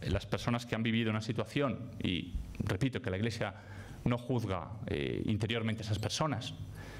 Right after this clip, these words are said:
Dice simplemente: "Hay una herida, eh, hay una herida que toca tu felicidad, porque es el, el modo de vivir tus relaciones, de vivirlas en el cuerpo.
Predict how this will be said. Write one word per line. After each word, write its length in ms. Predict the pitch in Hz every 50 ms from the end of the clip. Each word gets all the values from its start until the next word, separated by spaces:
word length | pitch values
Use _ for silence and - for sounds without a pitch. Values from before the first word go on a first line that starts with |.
| - - - - - -
Dice 300 | 110 117 123 123 131 117
simplemente: 560 | - 131 120 131 120 123 127 131 123 139 135
"Hay 100 | 113 123
una 140 | 131 123 113
herida, 300 | 117 123 123 156 165 170 - - - - - - - - - - - - - - - - - - - - -
eh, 180 | - - 95 92
hay 120 | - 127
una 100 | 135 131
herida 340 | 123 123 127 120 123 120 123
que 440 | - 113 110 107 104 101 92 - - - - 98 -
toca 280 | - 135 127 - 117
tu 80 | - 120
felicidad, 500 | - - 107 101 - - 101 117 147 - - - - - - - - -
porque 200 | - 117 107 -
es 80 | - 92
el, 100 | 113 98 107 - - -
el 100 | 110 107
modo 260 | 107 127 131 120 110
de 60 | 107
vivir 240 | 104 104 110 120 123
tus 120 | 120 117 101
relaciones, 720 | 104 101 95 - - - 120 113 98 98 - - - 101
de 80 | 107 104
vivirlas 340 | 101 104 117 110 101 - -
en 60 | 101
el 100 | 95 95
cuerpo. 360 | - 113 117 117 - 160 -